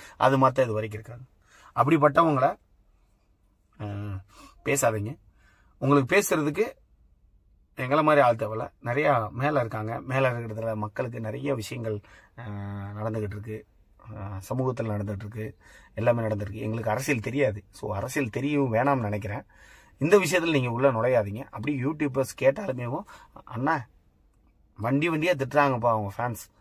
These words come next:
தயவுசெய்து interview கொடுக்க மாட்டேன்." வெறும் ஐயாயிரம் ரூபாய்க்கு நீங்க வந்து அந்த காசுக்காக உள்ள வந்தேன்னு வையேன், ஐம்பதாயிரம் பேர்கிட்ட திட்டு வாங்க வேண்டியது வரும். உன் YouTube சேனலை மூட வேண்டியது வரும்.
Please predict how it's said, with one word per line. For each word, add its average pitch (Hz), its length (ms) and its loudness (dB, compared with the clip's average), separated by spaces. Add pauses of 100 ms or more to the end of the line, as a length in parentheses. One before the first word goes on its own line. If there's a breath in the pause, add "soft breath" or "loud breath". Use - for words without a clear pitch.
(240 soft breath)
தயவுசெய்து 135 500 -2
interview 117 460 -6
கொடுக்க 117 260 -6
மாட்டேன்." 110 440 -4 (300 loud breath)
வெறும் 123 220 2
ஐயாயிரம் 123 380 6
ரூபாய்க்கு 143 340 4
நீங்க 120 200 -4
வந்து 127 400 -2 (260 soft breath)
அந்த 110 180 -6
காசுக்காக 131 580 0
உள்ள 123 320 2
வந்தேன்னு 120 40 -4
வையேன், 127 640 -2 (340 loud breath)
ஐம்பதாயிரம் 139 540 8
பேர்கிட்ட 131 400 0
திட்டு 113 120 -2
வாங்க 117 200 0
வேண்டியது 101 300 -6
வரும். 127 160 -12 (280 soft breath)
உன் 113 220 -8
YouTube 131 340 -4
சேனலை 107 220 -4
மூட 120 200 0
வேண்டியது 101 300 -2
வரும். 113 220 -10